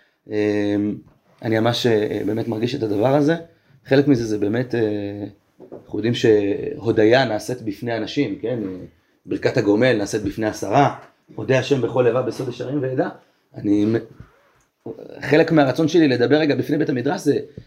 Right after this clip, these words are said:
לעמוד מולכם ולהגיד באמת שאני, אני מרגיש שאני חב תודה לקדוש ברוך הוא,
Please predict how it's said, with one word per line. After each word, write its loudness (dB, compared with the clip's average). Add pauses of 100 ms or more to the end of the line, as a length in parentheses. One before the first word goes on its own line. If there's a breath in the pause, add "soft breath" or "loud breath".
(120 loud breath)
לעמוד 4
מולכם 2
ולהגיד 4
באמת 2 (280)
שאני, -4
אני 0
מרגיש -2
שאני 2
חב 0
תודה 4
לקדוש 0
ברוך -2
הוא, -4